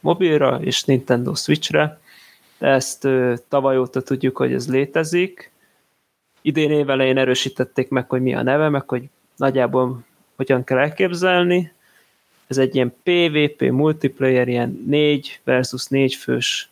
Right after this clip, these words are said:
aréna harc lesz. Úgy tűnik, hogy ő fix karakterekkel. Ö, azt már úgy nagyjából név szerint is tudjuk, hogy melyik micsoda, vagy kicsoda.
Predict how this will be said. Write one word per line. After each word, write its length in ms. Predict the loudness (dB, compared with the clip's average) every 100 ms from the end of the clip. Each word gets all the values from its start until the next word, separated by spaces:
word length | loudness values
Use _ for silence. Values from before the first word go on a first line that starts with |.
| _ _ _ _
aréna 420 | -2 2 2 2
harc 400 | 2 0 0 -4
lesz. 540 | -2 -2 -2 -8 -10 -14 _ _ _ _
Úgy 240 | -2 -2
tűnik, 340 | 0 0 0 0
hogy 160 | 0
ő 80 | 0
fix 320 | 0 -2 -4
karakterekkel. 1080 | -2 0 0 -2 -2 -2 -4 -2 0 0 -4 _ _ _ _ _ _ _ _ _ -20 _
Ö, 440 | -2 0 2 2 0 -4 -14 _ _
azt 200 | -10 -2
már 200 | 0 2
úgy 100 | 2
nagyjából 440 | 2 2 2 2
név 180 | 2 2
szerint 340 | 0 0 0 -2
is 120 | -2
tudjuk, 300 | 0 0 0
hogy 140 | 0
melyik 320 | 2 2 0 -2
micsoda, 680 | -4 -2 0 2 0 -2 -10
vagy 140 | -14
kicsoda. 640 | -8 -4 -2 0 0 -2